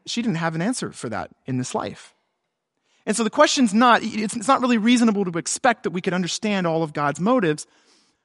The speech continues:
The question is not, can we understand it all? The question is, even when we don't understand, do we have reason to trust him? Do we have reason to trust him even when we can't comprehend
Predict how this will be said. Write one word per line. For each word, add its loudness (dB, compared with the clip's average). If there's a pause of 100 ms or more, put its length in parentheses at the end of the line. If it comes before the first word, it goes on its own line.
(160)
The -2
question 0
is -2
not, 4
can 2
we 4
understand 0
it 4
all? 4
The -4
question 0
is, 0 (340)
even 4
when 6
we 4
don't 2
understand, 0 (300)
do 4
we 2
have -2 (320)
reason -2
to -12
trust -10
him? -18 (1800)
Do 4
we 2
have 0
reason -2
to -6
trust -6
him 2
even 2
when 4
we 2
can't -4
comprehend -4